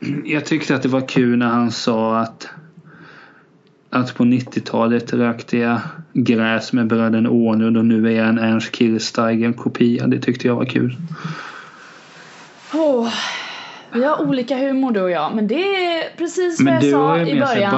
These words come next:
Speaker 1: bananskals-, trilla på bananskal-humor.
Speaker 2: Nej, jag t-, uppskattar bara mycket. <laughs>
Speaker 1: Ja, men man måste begränsa sig.
Speaker 2: Nej.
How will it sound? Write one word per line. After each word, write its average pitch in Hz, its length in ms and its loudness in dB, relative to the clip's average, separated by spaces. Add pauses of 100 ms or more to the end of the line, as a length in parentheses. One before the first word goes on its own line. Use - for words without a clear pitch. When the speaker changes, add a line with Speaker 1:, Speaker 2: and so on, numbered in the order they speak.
Speaker 1:
bananskals-, 113 1200 -2
trilla 117 360 0
på 117 160 -2
bananskal-humor. 117 1400 -2 (840)
Speaker 2:
Nej, 80 440 -6
jag - 160 -6
t-, - 100 -10
uppskattar - 560 -6
bara 190 160 0
mycket. 202 600 -2
<laughs> - 40 -12 (2000)
Speaker 1:
Ja, 160 380 2
men 165 160 2
man 165 140 2
måste 165 320 0
begränsa 127 960 2
sig. 113 400 -4 (460)
Speaker 2:
Nej. 151 880 0